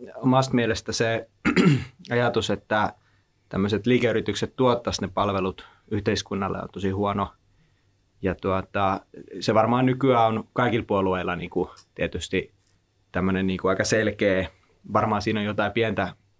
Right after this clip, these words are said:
vaihtelua, mutta tässä just puhuttiinkin, että tää tämmönen niinku perinteinen poliittinen, niinku ideologinen jako ei tässä,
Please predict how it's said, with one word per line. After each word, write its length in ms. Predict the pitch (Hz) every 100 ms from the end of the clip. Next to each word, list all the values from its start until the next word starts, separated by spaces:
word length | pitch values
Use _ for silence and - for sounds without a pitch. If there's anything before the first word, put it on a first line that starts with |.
| _ 98
vaihtelua, 500 | 95 - 95 98 101
mutta 300 | 98 - 98
tässä 240 | 92 110
just 180 | 120 -
puhuttiinkin, 600 | 123 123 123 107 101 95
että 180 | 87 -
tää 180 | - 90
tämmönen 420 | 95 95 95 95 - _ _ _ _ _ _ _ _ _ _ _ - - - - _ -
niinku 180 | 104
perinteinen 720 | 101 127 131 123 123 104 104 104 - _ _ _ _ _ _
poliittinen, 580 | 117 117 117 117 107 101
niinku 360 | 101 95 101 - _
ideologinen 580 | 110 117 110 104 98 101
jako 320 | 98 - 98
ei 120 | 95
tässä, 280 | 95 101 -